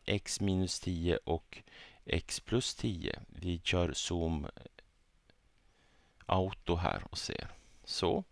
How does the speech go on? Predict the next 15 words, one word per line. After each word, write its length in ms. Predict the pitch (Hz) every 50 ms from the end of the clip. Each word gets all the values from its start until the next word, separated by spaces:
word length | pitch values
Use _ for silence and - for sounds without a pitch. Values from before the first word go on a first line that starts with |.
| - - - - - - - - _
Och 220 | - - 143 143
vi 60 | 139
ser 240 | - - 123 117 110
att 180 | 107 - - -
vi 40 |
får 640 | - - - - - 113 131 156 170 185 185 175 - -
en 180 | - - 147 143
skärningspunkt 680 | - - 156 151 151 147 - - - 151 147 143 -
där. 300 | - 123 127 147 196 - -
Då 140 | - 110
kan 140 | - - 98
jag 100 | 95 90
söka 500 | - - - - 120 110 - - - 104
den. 220 | 98 117 175 214 - - - - - - - - - _ _
G-solv 640 | - 113 113 110 - - - 107 131 175 190 -